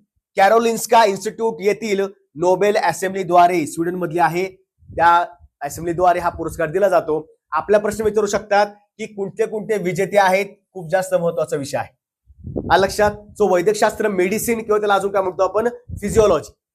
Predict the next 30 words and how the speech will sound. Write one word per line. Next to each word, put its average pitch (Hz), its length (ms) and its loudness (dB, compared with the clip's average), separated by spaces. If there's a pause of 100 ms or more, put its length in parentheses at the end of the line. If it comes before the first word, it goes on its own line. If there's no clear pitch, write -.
(140)
चला 190 160 2
पुढचा 202 300 0
आपण 220 160 0
पाहूया. 214 380 4 (320)
मित्रांनो, 208 280 0
पुढचा 202 320 0
आहे 190 240 4 (300)
रसायनशास्त्रामधील 208 1000 0
नोबेल 202 280 2
पुरस्कार 165 420 0 (200)
दोन 175 220 -2
हजार 185 160 4
पंचवीसचा. 196 600 0 (240)
तो 208 80 -8
कुणाकुणाला 208 380 2
भेटला 170 240 0
बघा, 135 260 0 (400)
सुसुमू 214 400 -4
कितागावा, 214 600 6 (420)
रिचर्ड 185 440 -10
रॉबर्टसन, 208 640 0 (280)
उमर 196 380 4
एम 190 180 -2
यागी. 156 380 0 (380)
Again 170 240 -4
तीन 196 180 -4
व्यक्ती 196 260 -2
आहेत. 196 220 2 (360)
लक्षात 185 260 0
ठेवा, 175 300 4